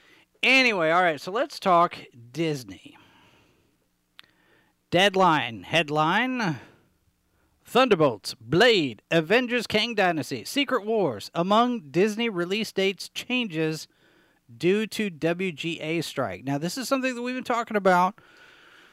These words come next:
We talked about it over on Midnight's Edge. We talked about it on, Cus-, you know, Culture Casino's talked about it. Script Doctor, uh, you know, Cameron, Cameron Pasha has talked about it here. Paul Chatto was here talking about it. We, there has been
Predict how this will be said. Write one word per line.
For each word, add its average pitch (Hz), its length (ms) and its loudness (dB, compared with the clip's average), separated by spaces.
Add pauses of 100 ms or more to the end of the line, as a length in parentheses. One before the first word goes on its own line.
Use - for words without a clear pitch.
(1200)
We 98 80 -20
talked 135 240 -4
about 180 180 0
it 190 40 4
over 190 260 2
on 190 80 -2
Midnight's 196 340 -4
Edge. 202 300 0
We 117 80 -10
talked 143 260 -4
about 160 160 -4
it 156 40 -6
on, 151 100 -8
Cus-, 147 280 -8
you 120 200 -8
know, - 80 -14
Culture - 300 -8
Casino's 214 420 -4
talked 190 240 -2
about 175 320 -2
it. 165 200 -6
Script - 280 -8
Doctor, 165 760 -2
uh, 117 220 -8
you 120 220 -12
know, 104 180 -14 (380)
Cameron, 127 340 -8 (240)
Cameron 160 320 -6
Pasha 180 320 -2
has 180 100 -2
talked 170 220 -2
about 123 200 -8
it - 80 -16
here. 208 360 -2
Paul 131 200 -6
Chatto 190 320 2
was 180 160 -4
here 180 280 -4
talking 175 300 -4
about 165 220 -2
it. - 100 -12
We, 156 200 -6 (440)
there 180 300 0
has 208 240 0
been 220 440 -2